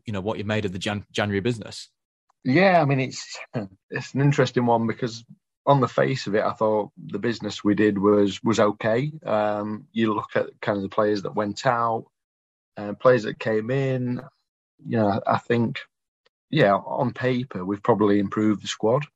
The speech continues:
Speaker 2: Um, I think with, with Grant and Feeney, you've got that experience in there. You've, you've got players in there that have sort of been there and done it at this level or, or higher, if you like. So I think I was, I was fairly pleased with those two. Um, but then you've kinda got the unknowns, really, of,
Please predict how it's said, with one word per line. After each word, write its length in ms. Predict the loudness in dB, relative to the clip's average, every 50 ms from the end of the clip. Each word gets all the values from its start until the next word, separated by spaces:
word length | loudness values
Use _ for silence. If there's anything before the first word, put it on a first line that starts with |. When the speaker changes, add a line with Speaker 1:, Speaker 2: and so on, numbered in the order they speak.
| -8 -6
Speaker 2:
Um, 360 | -4 -2 0 0 -2 0 0
I 100 | 0 0
think 280 | 0 0 -4 -6 -6 -8 -6
with, 240 | -4 -4 -4 -4 -6 _ -6
with 200 | -4 -4 -4 _
Grant 440 | -4 0 2 2 2 2 -2 -8 -10
and 120 | -12 -12
Feeney, 400 | -6 -4 -2 -2 0 0 0 0
you've 140 | 0 -2 0
got 120 | 0 0 0
that 140 | 0 -2
experience 640 | -4 -10 -4 0 0 2 2 0 -2 -4 -6 -8 -8
in 140 | -6 -4 -4
there. 260 | -2 0 0 2 2
You've, 240 | 2 2 2 0 -2
you've 180 | -4 -6 -4 0
got 160 | 0 -2 -2
players 320 | 0 0 2 2 2 2 -2
in 140 | -4 -4
there 180 | -2 -2 -2 -2
that 140 | -2 -4 -6
have 140 | -6 -6 -8 _ _ -14
sort 240 | -10 -2 -2 0 0
of 80 | 2 2
been 240 | 2 2 4 2
there 160 | 2 2 2 2
and 160 | 2 0 2
done 160 | 2 2 2
it 200 | 2 -2 -4 -6 _ _ _ _ _ -6
at 160 | -6 -2 0
this 200 | -2 -2 0 4
level 400 | 4 4 4 4 2 2 2 4
or, 280 | 2 2 2 2 0
or 180 | 0 0 -4 -4
higher, 380 | -2 -2 -2 -2 0 -2 -2 -4
if 160 | -6 -8 -8
you 80 | -6
like. 300 | -4 -4 -2 -2 -4 -6
So 100 | -4 -6
I 40 | -4
think 280 | -2 -2 -4 -4 -6 -10 -16 _ -16 -8 -2
I 100 | 0 0
was, 220 | 2 0 -2 -4 -4 -4
I 60 | -4
was 100 | -4 -6
fairly 440 | -2 0 0 2 2 0 -2 -4 -4
pleased 360 | -4 -2 -2 0 0 -2 -2
with 100 | -4 -4
those 240 | -4 -4 -4 -4 -6
two. 320 | -4 -2 0 0 0 -2 _ -14 -16 -14 -14 -14 -16 -20 _ _ _ 0 4
Um, 300 | 6 6 8 6 4 2
but 140 | 0 2 2
then 140 | 2 2
you've 180 | 2 0 0 0
kinda 200 | 0 0 2 4
got 160 | 2 0 0
the 120 | 0 -2 -2
unknowns, 580 | -2 -2 -2 -2 -2 -2 -4 -6 -8 -6 -4
really, 400 | -2 0 2 2 2 2 2 2
of, 160 | 0 0 -2